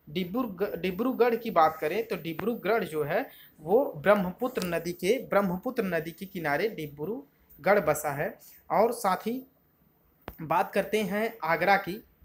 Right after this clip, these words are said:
यमुना नदी के किनारे बसा है। कोलकाता की बात करें तो हुगली नदी के किनारे बसा है।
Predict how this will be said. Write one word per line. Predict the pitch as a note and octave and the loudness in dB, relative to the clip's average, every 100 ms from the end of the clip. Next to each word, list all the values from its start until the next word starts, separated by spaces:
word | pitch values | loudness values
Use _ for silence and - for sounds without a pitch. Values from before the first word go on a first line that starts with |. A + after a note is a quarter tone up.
| - | -6
यमुना | D#3+ E3 A3 | -4 2 2
नदी | G3 D#3 D3+ | 2 0 -6
के | D3+ | -10
किनारे | - D3+ D3 | -6 -2 0
बसा | D3 D3 D3 | -2 -4 -4
है। | C#3 G#3+ - _ _ _ - | -6 -8 -12 _ _ _ -6
कोलकाता | F3+ F3+ F#3+ A#3 | -2 0 2 2
की | A#3 | 2
बात | F#3+ E3+ - | 4 2 2
करें | D#3+ F#3+ A3 | -2 0 -2
तो | - E3 | -6 -10
हुगली | D#3+ E3 G3+ B3+ | -8 -4 0 2
नदी | G#3+ D#3+ D#3 | 2 0 -4
के | D#3+ | -8
किनारे | - D3+ D3 | -6 -4 -2
बसा | D3+ D3 D#3 | -2 -4 -6
है। | C#3+ E3 - | -8 -8 -10